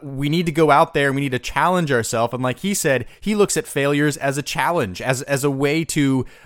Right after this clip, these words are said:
uh, bridge the gap to get from point A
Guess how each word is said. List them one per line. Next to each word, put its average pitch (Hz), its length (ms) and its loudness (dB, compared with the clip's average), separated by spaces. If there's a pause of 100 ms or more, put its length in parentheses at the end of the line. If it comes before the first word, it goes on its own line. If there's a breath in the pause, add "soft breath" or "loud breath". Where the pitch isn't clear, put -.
uh, 117 300 2
bridge 131 680 -2
the 156 80 -2
gap 139 420 2
to 131 80 -4
get 151 180 0
from 143 180 -4
point 156 380 0
A 139 340 0